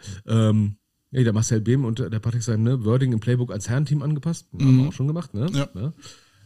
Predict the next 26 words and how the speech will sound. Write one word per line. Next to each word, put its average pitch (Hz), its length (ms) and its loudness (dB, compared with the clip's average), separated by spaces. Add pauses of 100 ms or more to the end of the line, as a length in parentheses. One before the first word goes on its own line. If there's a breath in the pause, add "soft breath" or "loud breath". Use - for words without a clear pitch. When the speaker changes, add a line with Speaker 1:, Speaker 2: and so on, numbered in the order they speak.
Speaker 1:
Ne? 139 180 2
Und, 131 360 0
äh, 117 300 0
der 110 100 -2
Marcel 107 220 -2
Behm 117 140 -2
sch-, 117 220 -6
sagt 123 200 -6
ja 95 80 -4
auch, 117 160 -8
ne, 135 320 -2
äh, 104 60 -6
übrigens 104 260 -4
schöne 95 160 -6
Grüße, 135 280 -8 (320 loud breath)
am 107 120 -4
besten 131 220 0
auch 120 100 -4
identisches 127 460 0
Playbook, 123 320 -2
damit 110 180 0
der 113 60 -2
Übergang 113 220 -2
besser 120 180 -4
geht. 95 220 -8 (360)
Ja, - 800 -14